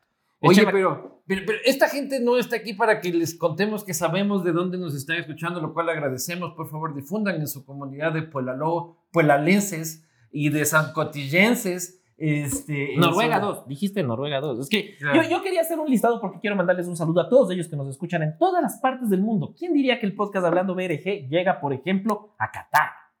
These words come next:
Speaker 1: A Qatar,
Speaker 2: Vos,
Speaker 1: sí.
Speaker 2: vos, vos te la pasas catando,
Speaker 1: Claro.
Speaker 2: pero en Qatar, el país
Speaker 1: Ese es
Speaker 2: nos
Speaker 1: ahí,
Speaker 2: escucha.
Speaker 1: Pascual del Chopo es uno de esos, por ejemplo.
Speaker 2: Claro,
Speaker 1: Claro.
Speaker 2: claro, claro.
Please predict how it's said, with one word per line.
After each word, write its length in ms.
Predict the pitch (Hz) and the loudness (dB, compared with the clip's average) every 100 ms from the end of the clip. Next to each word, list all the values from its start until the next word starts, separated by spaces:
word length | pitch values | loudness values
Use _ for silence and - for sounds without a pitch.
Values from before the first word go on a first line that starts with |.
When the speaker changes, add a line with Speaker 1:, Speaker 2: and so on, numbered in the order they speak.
| _ - | _ 0
Speaker 1:
A 140 | 120 | 0
Qatar, 580 | 117 113 139 135 110 - | 0 0 2 2 0 -6
Speaker 2:
Vos, 200 | 165 320 | 4 4
Speaker 1:
sí. 60 | 262 | 6
Speaker 2:
vos, 180 | 277 247 | 2 2
vos 220 | 262 277 | 0 2
te 80 | 202 | 0
la 120 | 170 | 0
pasas 240 | 170 175 - | 0 -4 2
catando, 640 | - - 214 202 160 165 - - | 2 4 4 4 -4 -6 -16 -18
Speaker 1:
Claro. 220 | 165 165 147 | -2 6 6
Speaker 2:
pero 380 | - - 226 226 | 6 2 -2 -2
en 260 | 170 156 | -2 0
Qatar, 460 | 143 160 233 320 190 | 0 0 2 2 2
el 80 | 170 | -2
país 200 | - 170 | 0 2
Speaker 1:
Ese 80 | 233 | 4
es 60 | 180 | 4
Speaker 2:
nos 80 | 196 | 4
Speaker 1:
ahí, 60 | 208 | 2
Speaker 2:
escucha. 160 | 202 | 2
Speaker 1:
Pascual 300 | 196 202 220 | 0 0 -6
del 120 | 214 170 | -8 -2
Chopo 260 | 247 240 | 0 0
es 60 | 185 | 0
uno 200 | 190 190 | 2 2
de 80 | 170 | 2
esos, 220 | 160 127 - | 0 -4 -10
por 180 | 131 127 | -10 -8
ejemplo. 380 | 127 123 - _ _ | -6 -8 -12 _ _
Speaker 2:
Claro, 320 | 165 147 98 - _ _ _ _ | 2 4 2 -8 _ _ _ _
Speaker 1:
Claro. 180 | 127 127 | -2 4
Speaker 2:
claro, 240 | 131 98 | 4 4
claro. 220 | - 98 | -6 -12